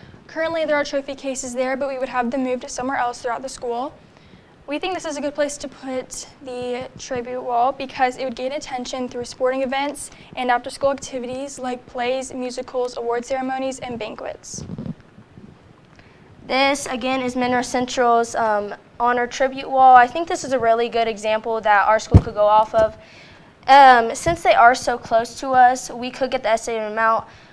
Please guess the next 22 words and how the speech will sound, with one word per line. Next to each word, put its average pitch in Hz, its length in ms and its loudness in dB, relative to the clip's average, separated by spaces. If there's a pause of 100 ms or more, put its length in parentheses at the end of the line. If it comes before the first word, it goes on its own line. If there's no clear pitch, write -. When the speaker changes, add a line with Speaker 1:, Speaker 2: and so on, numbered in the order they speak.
(140)
Speaker 2:
Mister 269 320 -4
Tipple, 254 280 -4
if 226 120 -8
anyone 220 760 -4
knows 220 320 2
him 233 160 -4
here, 226 360 -2
he 226 240 -10
is 226 160 -6
an 214 200 2
assistant 220 380 -8
principal 226 320 -10
here. 226 240 -6
He 226 180 -14
used 277 180 -8
to 254 80 2
work 233 180 0
at 220 100 -10
Monroe 220 220 -6
Central. 226 480 -6 (420)
He 302 220 -4
said 269 680 0